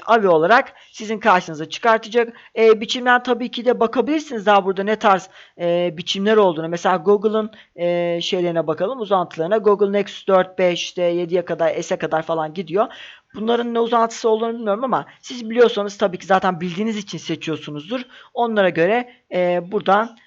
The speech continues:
bakabilirsiniz. Özelde kalsın. Mesela özelde daha bilindik formatlar ne var? M P üç, M P dört, M P bir, M P iki, e, falan var. O G V var mesela benim bildiğim yani.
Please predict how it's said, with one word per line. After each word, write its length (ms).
bakabilirsiniz. 880
Özelde 480
kalsın. 520
Mesela 340
özelde 440
daha 240
bilindik 380
formatlar 520
ne 120
var? 120
M 160
P 80
üç, 160
M 120
P 200
dört, 200
M 160
P 200
bir, 80
M 160
P 80
iki, 360
e, 380
falan 560
var. 200
O 200
G 220
V 160
var 160
mesela 460
benim 240
bildiğim 380
yani. 360